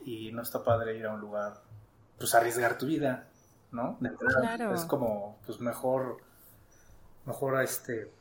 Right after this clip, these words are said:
Speaker 1: practico algo de alto riesgo, un deporte o algo así, a lo mejor me divierto, pero acá no, ¿no? Entonces
Speaker 2: Sí, no, es súper complicado,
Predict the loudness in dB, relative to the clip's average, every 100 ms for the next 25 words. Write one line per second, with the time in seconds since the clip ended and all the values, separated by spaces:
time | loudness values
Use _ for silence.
0 | -2 -2 0 0 6 6 4 -2 -2 -4
1 | -6 -4 -6 -8 -8 -6 -4 -4 -6 -6
2 | -6 -8 -12 -14 -14 -14 -14 -8 -2 -2
3 | 0 4 4 2 -6 0 2 2 2 2
4 | 4 2 0 -2 -4 -8 -12 -20 -20 -20
5 | -20 _ _ -20 _ _ _ _ _ _
6 | _ _ -14 -12 -8 -2 2 6 6 6
7 | 6 4 4 2 4 2 2 2 2 2
8 | 4 2